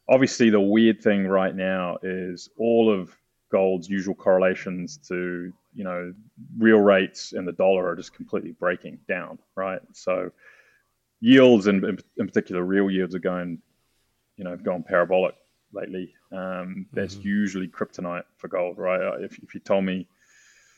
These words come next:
Speaker 1: a couple of years ago we'd be sitting at five and a half percent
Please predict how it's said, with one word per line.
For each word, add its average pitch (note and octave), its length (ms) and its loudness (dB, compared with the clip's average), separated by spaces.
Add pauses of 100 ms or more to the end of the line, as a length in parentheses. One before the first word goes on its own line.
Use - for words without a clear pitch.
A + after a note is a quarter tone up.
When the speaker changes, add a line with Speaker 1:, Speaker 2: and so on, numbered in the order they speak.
(320)
Speaker 1:
a - 20 -20
couple - 200 -8
of F#2+ 60 -2
years F#2+ 140 0
ago F#2+ 200 0
we'd F#2+ 140 -4
be - 80 -6
sitting A2 260 -8
at - 160 -14
five F#2+ 260 2
and F#2+ 100 0
a - 20 -4
half F#2+ 240 0
percent F#2 380 -6